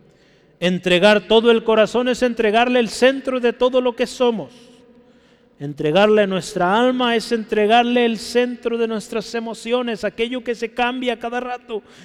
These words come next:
entregarlo al Señor y dejar de guiarnos por las emociones. Si hablamos de nuestras emociones, perdón, nuestras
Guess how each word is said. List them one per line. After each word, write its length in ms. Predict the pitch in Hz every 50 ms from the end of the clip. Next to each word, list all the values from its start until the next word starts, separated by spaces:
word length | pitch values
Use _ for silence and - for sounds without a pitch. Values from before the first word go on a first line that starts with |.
| 160
entregarlo 680 | - 208 208 202 - 220 214 190 202 202 226 240 247 254
al 100 | 247 208
Señor 500 | - 233 220 208 220 240 247 233 190 156 143 - - - - - _ _ _ _ _ _ _ _ _ _ _ _ -
y 100 | 170 196
dejar 380 | 208 196 - 220 226 233 240
de 160 | 220 240 208 185
guiarnos 580 | 180 185 220 220 226 226 226 214 220 202 -
por 180 | - - 214 202
las 200 | 208 190 - 208
emociones. 880 | 208 202 202 185 - - 220 233 240 226 208 175 147 - - - - - _ _ _ _ _ _ _ _ _ _ _ _ _ _ _
Si 180 | _ - - 202
hablamos 460 | 202 185 196 220 233 233 233 226 196
de 80 | 220 220
nuestras 400 | 220 202 190 - 214 202 180 208
emociones, 720 | 208 202 196 180 - - 220 233 254 262 269 269 262 -
perdón, 240 | - 196 196 214 226
nuestras 540 | 220 202 - - - 202 196 - - -